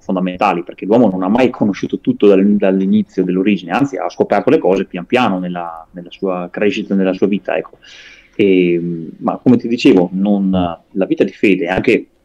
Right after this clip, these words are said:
l'approccio biblico, non può essere un approccio scientifico, perché l'errore che fanno molti è proprio di dire: "Prendo la Bibbia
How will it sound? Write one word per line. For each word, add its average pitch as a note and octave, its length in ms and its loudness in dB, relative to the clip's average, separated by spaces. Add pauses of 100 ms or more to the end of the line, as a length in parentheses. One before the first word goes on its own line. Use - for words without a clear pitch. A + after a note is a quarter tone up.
l'approccio A#2+ 400 0
biblico, G#2 540 0 (260)
non F#2 140 -2
può D#3 160 2
essere A#2+ 280 2
un A2 100 4
approccio G#2+ 300 0
scientifico, - 480 -8
perché G#2+ 300 2
l'errore G#2 340 4
che - 100 -14
fanno B2 160 0
molti F#2+ 300 0
è - 20 -4
proprio - 240 -2
di - 60 -10
dire: G2 240 2
"Prendo C3 240 2
la D3+ 80 2
Bibbia A2+ 400 2